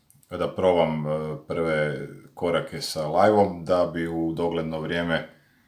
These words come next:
ajmo reći skoro, to i probao napraviti uživo sa vama, ali o tom potom. Dakle, vezano na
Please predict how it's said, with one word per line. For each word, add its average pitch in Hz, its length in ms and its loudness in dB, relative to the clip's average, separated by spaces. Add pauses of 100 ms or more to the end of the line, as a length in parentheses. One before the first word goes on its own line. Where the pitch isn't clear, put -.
(180)
ajmo 82 280 -4
reći 80 180 -4
skoro, 92 360 2
to 87 260 -2
i 78 120 -4
probao 82 380 0
napraviti 78 560 -6
uživo 82 340 -6
sa 87 180 -8
vama, 98 340 6 (840)
ali 107 240 8
o 107 80 12
tom 104 280 4
potom. 92 380 0 (880)
Dakle, 110 560 6 (1500)
vezano 120 580 8
na 107 380 10